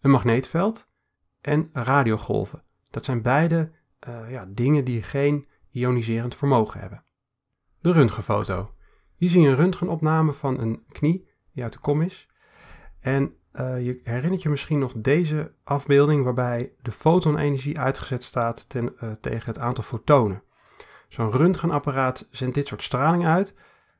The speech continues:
Alleen de straling met, eh, lage energie wordt geabsorbeerd, want die zou anders volledig door je lichaam worden geabsorbeerd en daar heb je helemaal niks aan. En dan hou je dus die doortrokken rode grafiek over.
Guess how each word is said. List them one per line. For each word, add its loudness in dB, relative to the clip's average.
Alleen 0
de -4
straling -4
met, -6
eh, -8
lage 0
energie -2
wordt -2
geabsorbeerd, -2
want -4
die -8
zou -6
anders -4
volledig 0
door -2
je -2
lichaam -2
worden -2
geabsorbeerd -6
en -8
daar -6
heb -6
je -4
helemaal 2
niks 0
aan. -6
En 0
dan 2
hou 2
je 2
dus -6
die -8
doortrokken -2
rode -2
grafiek -8
over. 0